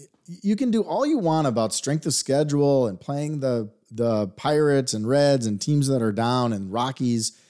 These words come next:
and it does not do you that good in baseball. You, it, it's all about how a team is playing, and the Brewers have,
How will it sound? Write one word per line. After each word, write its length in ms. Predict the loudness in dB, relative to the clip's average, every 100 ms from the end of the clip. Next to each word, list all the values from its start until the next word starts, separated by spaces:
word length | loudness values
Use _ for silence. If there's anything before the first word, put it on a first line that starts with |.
| _ _ -8
and 240 | -2 -2 -4
it 160 | -4
does 240 | 0 0 0
not 240 | -4 0
do 80 | 2
you 180 | 4 4
that 300 | 2 0 -2
good 240 | 0 0
in 120 | -2
baseball. 460 | -6 -8 -8 -10 -6
You, 360 | 2 4 4 0
it, 160 | -2 0
it's 180 | -2 0
all 260 | -2 2
about 260 | 4 2 0
how 380 | 0 2 4 2
a 40 |
team 300 | 0 -2 0
is 120 | 0 -4
playing, 420 | -8 -10 -10 -8
and 80 | -8
the 60 |
Brewers 340 | -2 2 2 2
have, 160 | -4